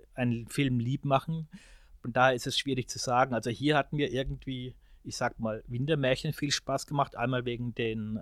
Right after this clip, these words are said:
verschiedenen Punkten, die ich schon genannt habe. Und auch, weil das so ein Film ist, wo ich sag, ne, eigentlich ist das jetzt nicht meine Art Film,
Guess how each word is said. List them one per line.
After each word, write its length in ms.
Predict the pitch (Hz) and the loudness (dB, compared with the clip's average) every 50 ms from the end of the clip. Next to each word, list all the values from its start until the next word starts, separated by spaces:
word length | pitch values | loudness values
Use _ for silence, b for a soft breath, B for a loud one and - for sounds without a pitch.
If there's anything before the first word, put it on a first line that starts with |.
| - | -6
verschiedenen 400 | - 123 - - 139 - - 117 | -6 -6 -4 -4 -4 -4 -4 -6
Punkten, 320 | - - 151 151 - 139 127 | -2 -2 -2 -2 -2 -4 -2
die 80 | 131 | -2
ich 80 | 117 - | -2 -2
schon 160 | - 131 120 | -2 -6 -4
genannt 400 | - 113 110 104 110 139 139 - | -4 -2 -2 0 0 -2 0 0
habe. 360 | 151 143 139 139 - 160 156 - b b b b b b b b b - - | 0 0 0 0 -2 -4 -8 -8 b b b b b b b b b -10 -6
Und 240 | 139 139 143 135 | -4 -4 -4 -2
auch, 300 | - 123 131 135 135 - | 0 2 2 2 2 2
weil 180 | - 123 117 117 | -2 -2 -2 -2
das 120 | 123 120 | -2 -4
so 100 | - - | -4 -4
ein 60 | 123 113 | -6 -4
Film 200 | - 135 131 123 | -2 -2 -2 -2
ist, 140 | 113 - | -2 -2
wo 80 | - 127 | -4 -4
ich 80 | 113 - | -4 -2
sag, 260 | - 123 - - - | -2 -2 -4 -2 -4
ne, 140 | 127 - - | -6 -4 -2
eigentlich 460 | 101 - - 131 135 - - - - | -2 -2 -2 -2 -4 -6 -6 -6 -8
ist 180 | - - - | -10 -8 -6
das 140 | 131 113 101 | -6 -6 -6
jetzt 240 | 123 117 - - - | -8 -10 -10 -6 -4
nicht 440 | 120 123 131 - - - - - - - - - - _ - - - | -2 -2 -2 -4 -6 -12 -12 -14 -18 -20 -20 -20 -20 _ -20 -10 0
meine 320 | - 123 131 139 147 127 - | 4 6 6 6 6 2 0
Art 120 | - - | -2 -2
Film, 320 | - - 123 120 156 214 | -2 0 2 2 2 2